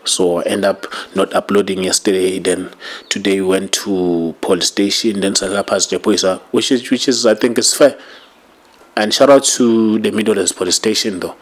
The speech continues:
because we able to sit down, man. We have to give credit when it's due. We able to sit down and look our stars and I was, you know, now I feel this, I feel this, I feel this. Then we were,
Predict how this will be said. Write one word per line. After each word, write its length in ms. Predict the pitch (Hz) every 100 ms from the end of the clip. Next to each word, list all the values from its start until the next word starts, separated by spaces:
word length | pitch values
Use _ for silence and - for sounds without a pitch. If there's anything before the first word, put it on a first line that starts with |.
| - - - -
because 720 | - - - - - - - - - -
we 160 | 104 -
able 260 | 120 113
to 160 | 110 -
sit 320 | - 127 -
down, 300 | 107 107 95
man. 240 | 82 85 -
We 100 | 104
have 140 | 120
to 100 | -
give 180 | 110 113
credit 300 | - 117 104
when 140 | 104 101
it's 140 | 95
due. 220 | - 92 - - - - -
We 120 | 101
able 200 | 107 117
to 120 | 113
sit 200 | 110 120 -
down 200 | 104 101
and 120 | 98
look 160 | 101
our 180 | 101 95
stars 340 | - - 101 92
and 180 | 87 87
I 80 |
was, 220 | 90 92 -
you 60 |
know, 200 | 104 127 - - - - - -
now 120 | 113
I 120 | 117 101
feel 220 | - 117
this, 220 | 113 104
I 100 | 104
feel 160 | 110 113
this, 220 | 107 -
I 80 | 98
feel 220 | - 98
this. 220 | 92 90
Then 300 | - 90 92
we 180 | 90 87
were, 200 | 87